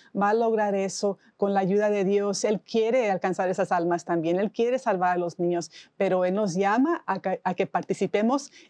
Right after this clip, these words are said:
en esta gran, gran labor. Eh, bueno, y también ustedes vieron que Él explica que existen los centros de ayuda para la mujer embarazada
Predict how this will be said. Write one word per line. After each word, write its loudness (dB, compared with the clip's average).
en 0
esta -2
gran, 2
gran 2
labor. 2
Eh, 2
bueno, 2
y 0
también 0
ustedes 0
vieron 0
que 0
Él 2
explica -2
que 0
existen -2
los 0
centros -2
de 0
ayuda 0
para 0
la 2
mujer -2
embarazada 0